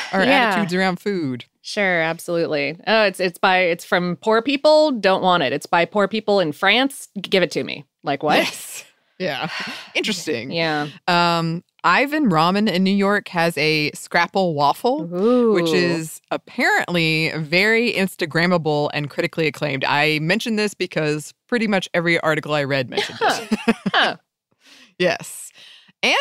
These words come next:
Speaker 1: there are a few Scrapple festivals like Philadelphia's Scrapple Fest and Delaware's Bridgeville Apple Scrapple <laughs> Festival.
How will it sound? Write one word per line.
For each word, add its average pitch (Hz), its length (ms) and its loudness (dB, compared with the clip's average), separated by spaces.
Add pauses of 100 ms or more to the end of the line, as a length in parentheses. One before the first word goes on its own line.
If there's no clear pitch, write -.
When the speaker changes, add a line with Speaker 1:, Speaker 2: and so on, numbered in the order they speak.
(220)
Speaker 1:
there 415 140 2
are 381 160 4
a 370 60 0
few 370 320 2
Scrapple 311 400 -2
festivals 247 540 0
like 175 160 0
Philadelphia's 185 800 0
Scrapple 190 480 0
Fest - 480 0
and 170 200 -2
Delaware's 180 600 2 (100)
Bridgeville 208 640 0
Apple 226 320 0
Scrapple 208 600 -2
<laughs> - 0 -
Festival. - 580 0